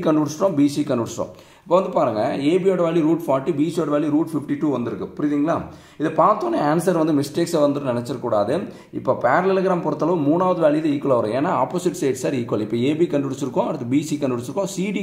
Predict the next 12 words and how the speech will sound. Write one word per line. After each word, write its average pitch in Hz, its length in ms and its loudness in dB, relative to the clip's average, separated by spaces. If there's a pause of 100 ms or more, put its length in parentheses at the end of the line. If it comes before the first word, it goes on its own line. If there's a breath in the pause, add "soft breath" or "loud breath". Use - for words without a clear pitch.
கண்டுபிடிக்கும் 151 400 0
போது 123 200 0
தான் 226 120 -2 (400 loud breath)
இந்த 139 120 0 (100)
ஏ 175 160 6
பியோட 175 280 4
ஆன்சர் 120 260 -4
வந்து 175 140 0
நம்மளுக்கு 110 260 -2
வரும். 92 220 -6
சரியாம்மா? 151 340 -2 (220)
இப்ப - 80 -2